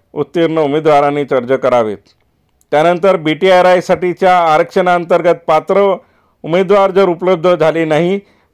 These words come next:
तर सदर रिक्त पदे सामाजिक व समांतर आरक्षण विचारात घेऊन प्रथमतः पाच वर्ष किंवा त्या वर्ष, त्यापेक्षा अधिक कालावधीचे प्रगत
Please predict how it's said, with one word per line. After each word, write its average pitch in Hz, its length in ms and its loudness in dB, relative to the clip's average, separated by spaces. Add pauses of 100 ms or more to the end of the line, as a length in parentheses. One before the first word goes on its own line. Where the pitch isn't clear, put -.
(120)
तर 170 260 2 (840)
सदर 190 460 2 (380)
रिक्त 165 300 -4
पदे 165 480 -2
सामाजिक 175 640 -2
व 175 140 0
समांतर 165 540 0
आरक्षण 170 720 -2 (1000)
विचारात 180 420 0
घेऊन 147 360 -4 (340)
प्रथमतः 165 580 0
पाच 160 360 -2
वर्ष 190 260 -2 (220)
किंवा 156 220 0
त्या 156 260 0
वर्ष, 175 260 -2 (640)
त्यापेक्षा 165 1400 -2
अधिक 156 300 -2
कालावधीचे 151 720 0 (480)
प्रगत 185 400 0